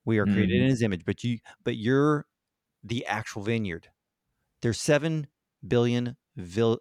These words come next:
Speaker 1: vineyards on this planet because God is ready to tend to each and every single one.
Speaker 2: Mm.
Speaker 1: You are designed to produce fruit.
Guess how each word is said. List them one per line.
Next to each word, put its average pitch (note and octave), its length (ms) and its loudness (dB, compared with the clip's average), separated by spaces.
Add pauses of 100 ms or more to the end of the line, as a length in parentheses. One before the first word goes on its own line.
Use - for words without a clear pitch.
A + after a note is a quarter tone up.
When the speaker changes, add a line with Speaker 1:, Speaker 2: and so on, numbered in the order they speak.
Speaker 1:
vineyards G#2 640 -2 (100)
on G#2+ 200 -2
this G#2+ 200 -2
planet G#2+ 340 -4
because F#2+ 420 -6 (340)
God A2+ 440 0
is G2 160 -6
ready G2 380 -4
to G2 220 -10
tend F#2+ 380 -4
to A2+ 80 -6
each G#2+ 440 -8
and F#2 140 -6
every F#2 280 -6
single E2+ 440 -6
one. D#2+ 380 -6 (380)
Speaker 2:
Mm. F#2+ 540 2
Speaker 1:
You D#3 380 2
are G#2+ 400 0 (720)
designed G2+ 680 -2
to - 120 -12
produce G2+ 340 -4
fruit. E3 420 -6